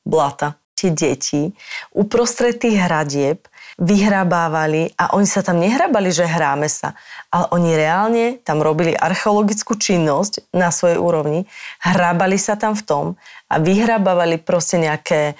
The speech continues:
starožitné črepiny alebo teda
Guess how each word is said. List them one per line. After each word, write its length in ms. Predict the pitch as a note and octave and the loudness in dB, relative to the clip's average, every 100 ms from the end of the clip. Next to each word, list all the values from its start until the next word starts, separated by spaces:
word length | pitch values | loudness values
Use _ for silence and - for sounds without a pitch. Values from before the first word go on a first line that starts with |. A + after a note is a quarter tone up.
| - | -6
starožitné 1000 | - - F3+ F3+ E3+ F3+ - F3 E3+ D#3+ D#3 D#3 D3+ - | -6 0 2 2 2 -2 -2 -2 0 0 0 0 0 -2
črepiny 1000 | - F3 D3+ D3+ E3 C#3+ C#3+ C#3+ C#3+ | -2 0 0 -2 -2 0 0 0 0
alebo 360 | C#3+ C3+ C#3+ E3 | 0 0 0 -2
teda 360 | E3 F#3+ E3 | 0 2 2